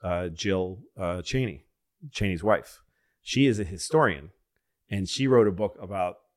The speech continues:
Madison and the Framers. And she just, he would just ask her questions, and she just, she's a fascinating woman,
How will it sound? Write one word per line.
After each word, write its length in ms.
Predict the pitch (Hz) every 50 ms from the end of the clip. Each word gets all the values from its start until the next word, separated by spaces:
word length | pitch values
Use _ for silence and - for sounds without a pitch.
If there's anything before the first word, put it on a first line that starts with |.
| _ _ _ _
Madison 520 | 110 104 104 107 101 104 104 - - 101
and 140 | 98 92 90
the 60 | 92
Framers. 640 | - - 120 117 113 98 90 92 - - - - - _ _ _ _ _ _ _ _ _ _ _ _ _
And 480 | - 104 98 95 98 95 92 92 98 - - _ _ _ _ _ _ _
she 380 | - - - - - 135 127
just, 300 | 120 123 113 107 - - _
he 220 | - - 127 131
would 220 | 131 120 123 117 107
just 180 | 104 101 92 - -
ask 260 | 92 98 107 - -
her 80 | 117
questions, 500 | 98 - - 107 107 104 - 123 117 98
and 80 | 95 90
she 160 | - - 104
just, 240 | 92 101 95 - - _ _
she's 220 | _ - - 143 101
a 40 | - - _ _ -
fascinating 640 | - 143 - 127 - - - 120 107 92 98 98
woman, 240 | 95 90 85 85 78